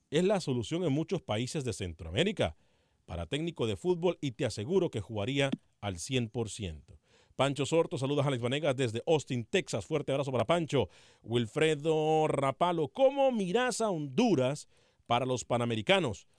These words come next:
¿Lo mirás con oportunidad para ganar medallas? Saludos desde San José, California". Uy, duros rivales, ¿eh? Partió por, por cierto, Manuel Galicia nos va a hablar de la selección,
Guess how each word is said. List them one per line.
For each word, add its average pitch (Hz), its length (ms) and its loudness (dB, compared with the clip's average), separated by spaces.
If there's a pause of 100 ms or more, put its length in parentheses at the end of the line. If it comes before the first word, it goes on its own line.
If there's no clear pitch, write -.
(180)
¿Lo 95 120 -8
mirás 98 260 0
con 165 160 -4
oportunidad 110 640 -2
para 131 160 2
ganar 123 200 -2
medallas? 151 420 2
Saludos 151 360 -4
desde 139 180 -4
San 156 200 -2
José, 120 320 -4
California". 113 680 -2
Uy, 139 280 -2
duros 165 240 -2
rivales, 107 440 -4
¿eh? 147 100 -14 (480)
Partió 170 380 0
por, 131 160 -4
por 131 140 -2
cierto, 285 240 -4
Manuel 214 240 -2
Galicia 202 540 -2 (340)
nos 120 240 -4
va 165 100 2
a - 20 6
hablar 185 240 0
de 190 100 -6
la 160 80 -2
selección, 165 640 -4